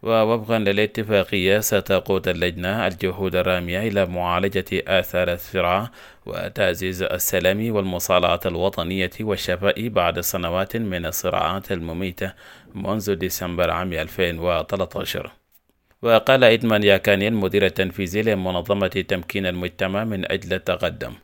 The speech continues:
إن النجاح أي عملية انتقالية سياسية يتطلب عدالة انتقالية فعالة. وتابع: "أود أن أغتنم هذه الفرصة فيما يتعلق بمركز موارد العدالة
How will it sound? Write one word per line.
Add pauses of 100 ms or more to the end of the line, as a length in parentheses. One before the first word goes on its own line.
(460)
إن
النجاح
أي
عملية
انتقالية
سياسية (380)
يتطلب
عدالة
انتقالية
فعالة. (360)
وتابع:
"أود
أن
أغتنم
هذه
الفرصة
فيما
يتعلق
بمركز (460)
موارد
العدالة